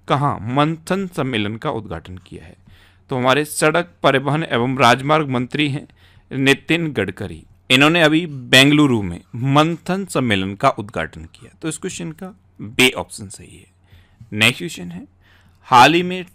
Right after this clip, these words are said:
टीबी शंकर नारायण का निधन हुआ है, वे कौन थे? तो टीबी शंकर नारायण, ये कर्नाटक के एक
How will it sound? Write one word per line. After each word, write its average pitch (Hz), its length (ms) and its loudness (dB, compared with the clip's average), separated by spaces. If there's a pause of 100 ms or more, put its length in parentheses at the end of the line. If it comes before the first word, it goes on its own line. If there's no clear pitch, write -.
(200)
टीबी 160 460 6
शंकर 165 460 -2
नारायण 139 460 6
का 165 160 -6
निधन 131 440 -4
हुआ 143 240 -4
है, 151 120 -6
वे 147 160 -8
कौन 85 340 -12
थे? - 200 -20 (600)
तो 131 80 -8
टीबी 143 760 2
शंकर 131 640 -2
नारायण, 90 520 -6 (560)
ये 131 380 2
कर्नाटक 156 640 -2
के 170 100 -6
एक 156 200 -4